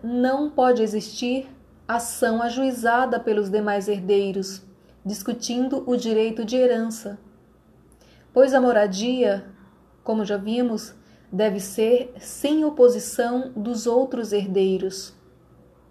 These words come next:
O requerente deve morar com exclusividade no imóvel, posse exclusiva, de forma que, se os demais herdeiros residirem no mesmo imóvel,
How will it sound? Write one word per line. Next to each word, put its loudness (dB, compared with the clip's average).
O 4
requerente 2
deve 4
morar -2
com 0
exclusividade 0
no 0
imóvel, 0
posse 0
exclusiva, 0
de -4
forma 6
que, 4
se -2
os 0
demais 2
herdeiros 4
residirem 0
no 0
mesmo 2
imóvel, 0